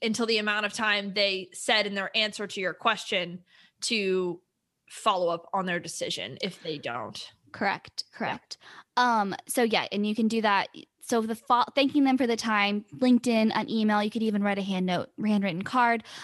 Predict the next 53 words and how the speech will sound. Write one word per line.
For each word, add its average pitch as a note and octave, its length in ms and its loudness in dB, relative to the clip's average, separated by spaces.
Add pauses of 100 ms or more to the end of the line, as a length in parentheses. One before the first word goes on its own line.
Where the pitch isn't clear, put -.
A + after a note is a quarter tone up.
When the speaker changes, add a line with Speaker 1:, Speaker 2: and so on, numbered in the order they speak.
(140)
Speaker 2:
Um, G#3+ 300 6
I've B3 180 4
heard A4 140 2
of G#4+ 80 0
people F4 240 2
bringing B3 320 6
a E3+ 200 -4
gift F#3 420 -2
to - 100 -8
the F3 140 0
office F3+ 440 0
as, F#3 160 -4
like, E3+ 220 -6
a, E3 180 -4
like, F3+ 160 -4
sending, G3 380 2
like, G3 140 0
a F#3+ 40 -2
box F#3 340 0
of F#3 60 -4
donuts F#3 380 0
or F3+ 80 -2
a F3+ 60 -4
box F#3 360 -4
of F#3+ 60 -8
pastries A#3+ 640 -2
to A#3+ 140 0
the A3 200 2
Speaker 1:
<laughs> - 40 0
Speaker 2:
office F#3 420 2
as, F#3+ 120 -2
like, F3+ 260 0
"Thanks A#3+ 200 2
for C4 80 0
interviewing B3+ 480 4
with G#3 140 0
me." G#3 260 2 (320)
You A#3 120 2
could C#4 120 4
even D#4 200 6
bring B3 160 6
that A3 140 4
to - 80 -10
the F3+ 100 -2
interview F3 440 0
if F3 140 -4
you, F3+ 80 -2
like, E3+ 180 -2
really F3+ 380 -2
wanna F3 220 -2
schmooze F3 380 -2
'em F3 120 2
up. E3 180 0